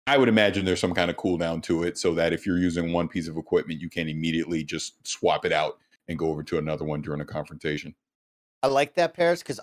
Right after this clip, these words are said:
Speaker 2: I'm over here, I'm ready to spam it, right? I'm already thinking of,
Speaker 1: <laughs>
Speaker 2: I'm gonna grapple shot, immediately switch to the thrusters, get an extra boost for it. I'm gonna throw down the shield wall. I'm gonna sensor over twenty feet in the air. And so I,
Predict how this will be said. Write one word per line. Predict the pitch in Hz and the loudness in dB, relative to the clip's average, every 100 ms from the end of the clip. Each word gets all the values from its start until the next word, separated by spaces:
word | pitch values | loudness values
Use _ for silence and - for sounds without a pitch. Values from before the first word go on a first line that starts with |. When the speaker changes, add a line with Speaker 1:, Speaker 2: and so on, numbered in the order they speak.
| - | 4
Speaker 2:
I'm | 185 180 | 6 6
over | 143 127 | 4 2
here, | 127 120 110 | -2 -2 0
I'm | 131 165 | 0 2
ready | 170 139 127 | 4 2 0
to | |
spam | 107 - - 123 98 90 | -10 -12 -4 -2 -2 -6
it, | 76 - | -8 -2
right? | 120 | 0
I'm | 127 143 | 4 6
already | 160 170 | 6 6
thinking | 120 98 104 | 4 4 4
of, | 139 143 | 4 4
Speaker 1:
<laughs> | |
Speaker 2:
I'm | 135 - - 165 | 0 -4 -4 0
gonna | 156 | 2
grapple | 123 165 170 185 190 | 4 6 6 4 -2
shot, | - 185 180 156 | 4 4 4 0
immediately | 156 165 180 170 165 | -2 -2 -2 0 -2
switch | - 170 175 - | 0 -2 -2 0
to | |
the | 165 160 | 2 2
thrusters, | 156 160 151 160 139 _ _ - | 6 4 4 0 -2 _ _ -2
get | 147 180 | 2 2
an | 180 | 2
extra | 170 - 170 | 0 -2 -6
boost | 143 156 160 - | -2 0 0 -2
for | - 156 156 | 2 6 6
it. | |
I'm | 147 | 4
gonna | 139 | 0
throw | 123 143 160 165 175 | -2 2 6 6 8
down | 165 156 160 | 6 6 4
the | 151 | 0
shield | - 156 156 143 | 0 2 2 2
wall. | 143 139 135 - - | 2 2 2 -4 -4
I'm | 143 | -2
gonna | 151 | 0
sensor | 135 - 156 160 - 156 | -2 2 2 2 4 6
over | 156 143 | 8 6
twenty | 147 147 143 139 | -2 -2 -4 -2
feet | 147 143 | -4 -4
in | 135 | -2
the | 135 | 0
air. | 127 123 123 _ _ _ | 4 6 4 _ _ _
And | 160 156 | 0 4
so | 165 | 4
I, | 143 - | 6 6